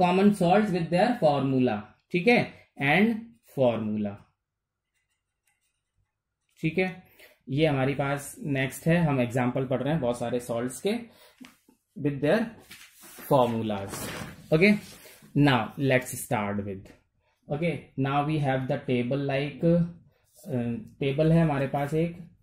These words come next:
सॉल्ट्स, ठीक है, then formula,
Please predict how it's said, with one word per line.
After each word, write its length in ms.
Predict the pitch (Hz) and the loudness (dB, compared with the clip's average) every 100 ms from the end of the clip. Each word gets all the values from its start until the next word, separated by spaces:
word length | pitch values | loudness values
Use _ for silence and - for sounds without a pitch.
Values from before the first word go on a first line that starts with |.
| _ _ | _ _
सॉल्ट्स, 760 | - - 127 131 147 180 190 - 196 208 - _ _ _ _ _ _ _ _ _ _ _ | -12 0 2 2 2 0 -2 -4 -4 -4 -8 _ _ _ _ _ _ _ _ _ _ _
ठीक 120 | 165 | -2
है, 100 | 208 233 - - _ _ _ | 0 -2 -8 -20 _ _ _
then 420 | 135 135 143 170 208 208 _ _ _ _ - | -4 -2 0 2 0 -2 _ _ _ _ -2
formula, 640 | 123 123 123 131 139 160 | 2 4 2 2 2 2